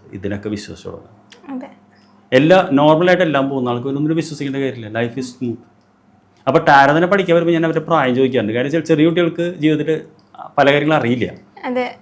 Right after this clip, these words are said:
Speaker 1: പക്ഷെ പ്രായമുള്ളവരാകുമ്പോ അവർക്ക് റെസൊണേറ്റ് ചെയ്യാൻ പറ്റും.
Speaker 2: നമ്മൾ പറയുന്ന ഒരു രീതി ഉണ്ടല്ലോ, കാരണം ഈ പ്യൂബർട്ടി കഴിഞ്ഞിട്ട് അതിന്
Speaker 1: Yeah.
Speaker 2: ശേഷം അഡൾട്ട്ഹുഡിലേക്ക് കടന്ന്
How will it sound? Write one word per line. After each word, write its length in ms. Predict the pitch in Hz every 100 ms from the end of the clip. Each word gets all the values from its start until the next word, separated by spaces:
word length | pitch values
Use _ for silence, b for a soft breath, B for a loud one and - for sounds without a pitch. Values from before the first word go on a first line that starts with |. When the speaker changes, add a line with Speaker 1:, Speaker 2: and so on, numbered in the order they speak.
| -
Speaker 1:
പക്ഷെ 260 | - 165
പ്രായമുള്ളവരാകുമ്പോ 840 | 170 - 160 156 160 180 180 170 170
അവർക്ക് 200 | 165 170
റെസൊണേറ്റ് 360 | 160 151 143
ചെയ്യാൻ 160 | 147 131
പറ്റും. 280 | 120 - 269
Speaker 2:
നമ്മൾ 320 | 262 277 285 277
പറയുന്ന 320 | 262 262 269
ഒരു 80 | 269
രീതി 340 | 254 240 247
ഉണ്ടല്ലോ, 300 | 233 214 202
കാരണം 180 | 214 220
ഈ 140 | 226
പ്യൂബർട്ടി 680 | 233 233 233 220 220 226 240
കഴിഞ്ഞിട്ട് 440 | 214 214 214 214
അതിന് 240 | 226 220 240
Speaker 1:
Yeah. 120 | 240
Speaker 2:
ശേഷം 380 | 226 214 247 220
അഡൾട്ട്ഹുഡിലേക്ക് 680 | 214 233 240 240 240 233 233
കടന്ന് 360 | 226 220 220